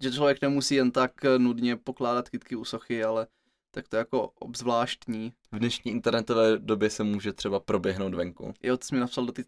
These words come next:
Speaker 1: do citace v tiskové zprávě.
Speaker 2: Takhle, to David samozřejmě řekl a já jsem to potom napsal do citace v tiskové zprávě. Já si nevymýšlím, co David říká.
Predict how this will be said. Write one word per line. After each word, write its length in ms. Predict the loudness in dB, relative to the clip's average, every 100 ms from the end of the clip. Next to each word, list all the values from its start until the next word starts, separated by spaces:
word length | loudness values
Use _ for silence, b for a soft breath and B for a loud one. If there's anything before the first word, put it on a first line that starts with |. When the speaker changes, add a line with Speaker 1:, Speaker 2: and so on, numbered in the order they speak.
| -14
Speaker 1:
do 120 | -12
citace 400 | -8 -8 -4 -4
v 60 |
tiskové 380 | -2 -6 -2 -4
zprávě. 340 | -4 -4 -2 0
Speaker 2:
Takhle, 200 | 4 4
to 120 | 6
David 240 | 6 6
samozřejmě 360 | 2 2 4 4
řekl 300 | 4 4 4
a 80 | 6
já 140 | 6
jsem 160 | 6 4
to 60 | 4
potom 360 | 4 6 6
napsal 340 | 6 4 4 4
do 60 |
citace 360 | 4 2 4 0
v 40 |
tiskové 380 | -2 -4 0 0
zprávě. 500 | 2 2 4 2 2
Já 60 | 0
si 140 | 2
nevymýšlím, 440 | 4 4 4 2 -2
co 100 | 0
David 240 | 0 -2
říká. 420 | -6 -4 -4 -4